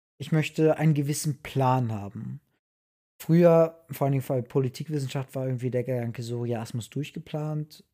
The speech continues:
werden, ich muss dieses Ziel vor Augen haben. Mittlerweile denke ich mir, ich hab zwar sogar einen Plan bei V W L, also erstens, wo ich klar hin möchte, ist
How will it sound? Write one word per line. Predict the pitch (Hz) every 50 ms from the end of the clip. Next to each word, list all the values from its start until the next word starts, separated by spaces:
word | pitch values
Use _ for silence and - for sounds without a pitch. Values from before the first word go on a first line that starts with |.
| _ _ _ _ -
werden, | 131 127 131 135 135 135 139 135
ich | - 123 -
muss | 127 123 110 - - -
dieses | - 131 113 110 - - -
Ziel | - - 160 160 151 139
vor | - - - -
Augen | 131 147 175 185 196 180 156
haben. | 175 185 190 185 190 185 180 - _ - - - _ _
Mittlerweile | - 143 135 - 147 135 139 135 139 135 123
denke | 131 135 135 120
ich | - -
mir, | 131 123 123 123 123 127 127 - _ _ _ _ _ _ _ _ _ _ _ _ _ _ _
ich | - - -
hab | 151 143 -
zwar | - 151
sogar | 131 135 131 135 123
einen | 117 104
Plan | - - 113 104 127 151 180 196
bei | 190 196 190
V | - - 190 185 180
W | 175
L, | - 160 180 202 202
also | - 147 135 120 123 127 -
erstens, | - 139 135 143 143 - - 156 143 131 - - - _ _ _ _ _ _ _ _ _ _ _ _ _ _ _ _ _ _
wo | 135 131 135 143
ich | 139 131 -
klar | - 143 135
hin | 143 147
möchte, | 151 143 135 - -
ist | 131 117 - -